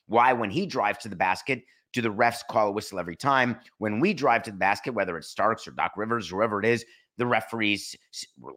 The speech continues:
um, Derek Harper, whoever, Anthony Mason backing someone up, the refs swallow their whistles. Why does that happen?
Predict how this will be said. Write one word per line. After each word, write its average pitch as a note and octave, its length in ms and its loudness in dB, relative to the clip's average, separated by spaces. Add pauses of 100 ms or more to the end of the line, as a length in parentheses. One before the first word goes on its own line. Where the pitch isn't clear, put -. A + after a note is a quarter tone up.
(260)
um, D#2 300 0 (160)
Derek F2 240 0
Harper, C#3+ 420 2 (140)
whoever, G3 400 4 (100)
Anthony G2 280 -4
Mason D3 340 2
backing A#2 320 -2
someone B2+ 260 -6
up, B2+ 160 4 (480)
the A#2 80 -4
refs G2+ 220 0
swallow A3+ 340 6
their C3 140 0
whistles. - 480 -8 (260)
Why C#3 260 6
does A#2+ 140 -4
that F#2 180 0
happen? - 400 -6